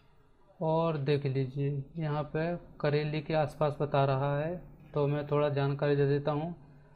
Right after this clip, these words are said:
कि ग्यारह चालीस पे जबलपुर से प्लेटफॉर्म नंबर छः से जो गाड़ी निकली है जबलपुर सोमनाथ एक्सप्रेस, वो फ़िलहाल एक बज के आसपास पे अभी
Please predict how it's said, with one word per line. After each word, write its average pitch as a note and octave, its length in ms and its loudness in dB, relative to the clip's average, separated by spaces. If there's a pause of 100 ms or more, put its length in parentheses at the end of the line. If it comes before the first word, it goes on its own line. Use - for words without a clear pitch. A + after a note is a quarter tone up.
(120)
कि D3 100 0
ग्यारह C#3+ 360 4
चालीस D3+ 480 -2
पे D3+ 180 0
जबलपुर C#3+ 540 2
से D3+ 260 -2 (520)
प्लेटफॉर्म D3+ 500 0
नंबर D3 320 -2 (140)
छः D3 340 2
से D3 180 2
जो D3+ 140 0
गाड़ी D3 280 4
निकली C#3+ 360 0
है C#3 160 4
जबलपुर C#3+ 420 0
सोमनाथ C#3+ 440 0
एक्सप्रेस, D#3 640 -6 (520)
वो D3 220 0
फ़िलहाल C#3+ 440 2
एक D3 400 -4
बज D3 200 0
के D#3+ 260 -2
आसपास D3 640 -2
पे D#3 60 0
अभी D#3 280 -2